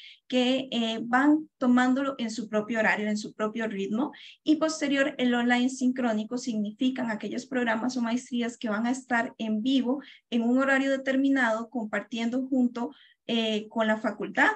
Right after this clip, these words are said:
así como con los compañeros de clase. Les presentamos por acá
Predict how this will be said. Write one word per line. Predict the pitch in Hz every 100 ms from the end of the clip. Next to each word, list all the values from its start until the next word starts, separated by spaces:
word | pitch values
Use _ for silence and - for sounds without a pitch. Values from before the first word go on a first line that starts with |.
| -
así | 220 240 220
como | 254 254 254
con | 233
los | 202 -
compañeros | 196 196 196 190 196
de | 196 196
clase. | 139 - - - _ _ _ _ _ _ _ _ _ _ - _ -
Les | 233 -
presentamos | 226 254 226 240 277 302 -
por | 269
acá | 269 - 240